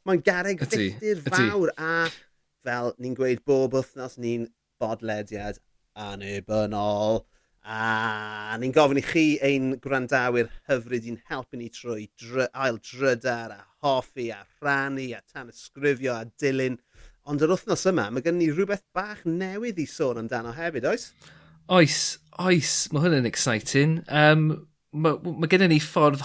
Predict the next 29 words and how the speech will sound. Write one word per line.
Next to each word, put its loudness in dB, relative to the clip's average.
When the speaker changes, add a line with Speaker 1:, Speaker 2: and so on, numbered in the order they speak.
Speaker 2:
hollol 0
newydd 0
i -6
chi -2
allu -4
cefnogi -4
ni. -4
Felly, -2
os 0
dych -2
chi 2
'di, 2
yy, -2
wel, -10
diflasu 0
ar 4
clicio 0
like 6
a 2
clicio 0
retweet 0
a 0
cael 0
bach 0
o 2
bants 0
ar 0
y -
Twitter, -2